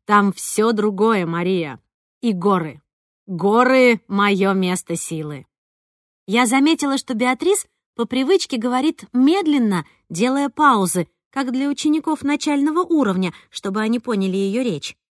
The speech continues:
Со мной можно было разговаривать гораздо бойчее, без этой обучающей интонации. Но последнюю фразу она явно добавила от себя, и я была особенно довольна, что поняла её.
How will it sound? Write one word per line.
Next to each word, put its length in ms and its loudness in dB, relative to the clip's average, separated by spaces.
Со 240 -6
мной 280 -4
можно 340 0
было 200 -2
разговаривать 640 -2
гораздо 480 -2
бойчее, 600 0
без 220 2
этой 280 0
обучающей 600 -2
интонации. 680 -4
Но 100 -6
последнюю 540 0
фразу 400 0
она 200 0
явно 500 2
добавила 500 0
от 100 -6
себя, 420 0
и 100 -8
я 220 0
была 260 0
особенно 540 0
довольна, 560 0
что 220 -10
поняла 480 -2
её. 420 -6